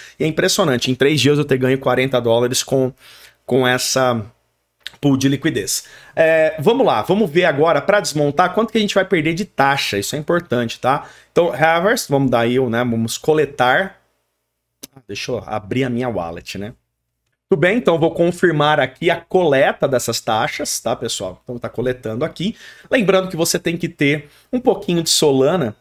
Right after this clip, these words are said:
pra pagar as taxas, tá? Não são taxas altas, que fique realmente muito bem claro isso. Não são taxas abusivas. Eu tive, inclusive, alguns comentários falando sobre as taxas, que as taxas são muito altas. É... Não, mas não são. Elas são taxas baixas, né, em relação à a, a sua,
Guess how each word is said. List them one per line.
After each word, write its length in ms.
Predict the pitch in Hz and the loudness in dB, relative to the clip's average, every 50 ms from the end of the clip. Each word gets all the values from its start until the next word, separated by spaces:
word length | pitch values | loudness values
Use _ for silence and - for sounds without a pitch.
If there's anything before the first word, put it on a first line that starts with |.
| _ _ - | _ _ -4
pra 140 | - 403 - | -4 -2 0
pagar 240 | 294 262 208 214 | 0 0 0 0
as 100 | 240 233 | 0 -2
taxas, 460 | - - 196 160 120 - - 113 - - | 0 0 0 0 0 -2 -4 -6 -4 -2
tá? 360 | - 143 151 190 - - - - _ - | 0 0 0 0 -2 -6 -16 -16 _ 0
Não 240 | 180 214 247 294 | 2 2 2 2
são 240 | 277 - - 190 185 | 2 2 2 0 2
taxas 480 | 185 - 151 143 - - 151 135 110 - | 2 0 0 2 2 0 0 0 0 0
altas, 440 | 107 104 110 120 - - 135 - - | 2 2 2 0 0 -2 -4 -4 -4
que 100 | 135 120 | -6 -6
fique 280 | - 135 123 - 123 | -6 -8 -10 -6 -6
realmente 360 | 123 120 120 120 123 - - | -4 -4 -4 -4 -4 -4 -6
muito 180 | 123 123 120 - | -6 -6 -6 -4
bem 160 | 127 120 113 | -4 -4 -4
claro 400 | 113 - 113 110 110 113 104 101 | -2 -2 0 0 0 0 0 -2
isso. 320 | 104 110 - - - 143 - - - - - _ | -4 -4 -4 -4 -4 -6 -10 -14 -20 -20 -12 _
Não 200 | 127 139 151 170 | 0 0 0 2
são 220 | 160 - 156 143 139 | 0 0 0 0 0
taxas 400 | - 120 117 117 - 120 107 113 | 0 0 0 0 -2 -4 -6 -6
abusivas. 600 | 104 107 104 95 95 98 110 113 131 131 - - - - - - - | -6 -8 -8 -8 -6 -6 -4 -4 -4 -4 -6 -6 -10 -16 -6 -2 0
Eu 80 | - | 0
tive, 220 | - - 233 214 240 | 2 2 2 2 0
inclusive, 320 | 233 - 190 170 180 180 190 | 0 0 -2 -2 0 0 0
alguns 240 | 180 175 185 - | 0 0 0 -2
comentários 480 | - 160 156 151 - - 135 156 - - | -2 -2 -2 -2 0 0 0 0 0 0
falando 280 | - 123 120 135 139 135 | 0 0 2 2 0 0
sobre 240 | - - 135 120 | 0 -2 -2 -2
as 100 | 98 - | -4 -4
taxas, 520 | - - 127 160 175 160 139 - - 120 - | 0 0 2 2 2 2 0 -2 -4 -6 -6
que 80 | - | -6
as 80 | 113 113 | -6 -4
taxas 240 | - 123 131 131 - | -2 -2 -2 -2 -4
são 140 | - 117 117 | -6 -6 -6
muito 280 | 120 120 117 104 101 | -6 -6 -4 0 2
altas. 640 | 143 190 196 170 160 139 131 - - - - - - - - - - - - | 2 4 4 4 2 2 0 -2 -4 -4 -4 -6 -6 -10 -14 -20 -20 -14 -6
É... 560 | - 110 123 123 120 117 117 113 113 113 110 113 | -2 0 2 2 2 2 2 2 2 2 0 0
Não, 120 | 151 233 220 | 0 0 0
mas 160 | 170 160 - | 0 0 -2
não 140 | - 214 170 | -2 -2 0
são. 380 | - - 123 127 143 180 180 - | 0 0 0 2 0 -2 -2 -4
Elas 140 | 117 117 - | -6 -6 -4
são 160 | - 131 123 | -6 -6 -4
taxas 340 | - 117 117 - 120 120 110 | -4 -4 -2 -2 -4 -6 -4
baixas, 540 | 110 98 98 123 160 - - 139 120 107 | -2 -2 -2 0 -2 -2 -2 -2 -4 -4
né, 160 | 113 117 131 131 | -4 -4 -4 -4
em 20 | |
relação 540 | 120 110 107 104 - - - 107 104 104 98 | -4 -4 -6 -6 -6 -6 -8 -8 -8 -10 -10
à 960 | - 110 104 101 101 98 98 98 95 95 92 92 92 92 90 90 87 87 - - | -8 -8 -6 -6 -6 -6 -6 -8 -10 -10 -10 -10 -10 -8 -8 -10 -10 -12 -12 -12
a, 60 | 98 | -12
a 40 | 101 | -10
sua, 840 | - - - 117 107 104 104 98 95 95 92 92 92 92 92 90 | -10 -8 -8 -8 -6 -6 -4 -2 -2 -2 -4 -6 -8 -10 -12 -14